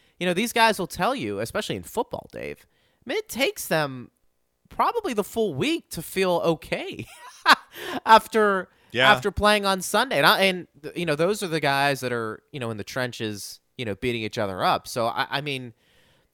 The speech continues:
Speaker 1: I, I couldn't imagine playing a game on a Sunday and then telling me I had to be ready, especially if I'm traveling, on Thursday.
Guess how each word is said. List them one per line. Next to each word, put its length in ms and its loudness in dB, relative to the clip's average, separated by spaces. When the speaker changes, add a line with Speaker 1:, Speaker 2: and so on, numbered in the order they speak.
Speaker 1:
I, 160 0
I 160 6
couldn't 300 -4
imagine 600 -2
playing 300 -2
a 40 -4
game 320 -4
on 80 -6
a 60 -10
Sunday 680 -8
and 160 -12
then 180 -10
telling 320 -10
me 120 -10
I 100 -6
had 140 -8
to 60 -10
be 120 -14
ready, 360 -6
especially 320 -8
if 80 -10
I'm 120 -10
traveling, 640 -2
on 460 0
Thursday. 960 -6